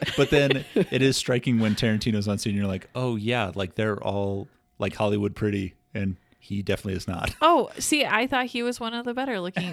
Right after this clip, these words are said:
Speaker 3: He,
Speaker 1: <laughs>
Speaker 3: I think that's why he did the real Uggos, to make him look so good, 'cause he's on screen. <laughs> He was so young, too, in that. He's not really
Speaker 1: Yeah, it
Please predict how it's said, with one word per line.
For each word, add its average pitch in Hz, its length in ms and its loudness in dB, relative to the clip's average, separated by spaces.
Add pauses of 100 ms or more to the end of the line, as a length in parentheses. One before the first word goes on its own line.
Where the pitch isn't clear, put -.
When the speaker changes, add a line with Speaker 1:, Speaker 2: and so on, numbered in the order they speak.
Speaker 3:
He, 247 220 2 (120)
Speaker 1:
<laughs> - 140 -12
Speaker 3:
I 233 140 4
think 262 220 -6
that's 233 220 0
why 240 120 0
he 240 180 -6
did 247 260 -6
the 208 100 -8
real 202 180 -4
Uggos, 202 480 -6
to 190 80 -6
make 185 320 -6
him 220 200 -4
look 254 220 -8
so 180 180 -6
good, 180 200 -6
'cause 175 100 0
he's 190 140 -2
on 190 160 -2
screen. 208 440 -6 (220)
<laughs> - 180 -2 (1300)
He 277 100 0
was 311 100 2
so 349 140 2
young, 175 380 -2
too, 180 360 -8 (680)
in 180 140 -6
that. 151 280 -8 (220)
He's 220 220 -6
not 220 220 -4
really 170 260 -6
Speaker 1:
Yeah, 151 80 -12
it - 60 -14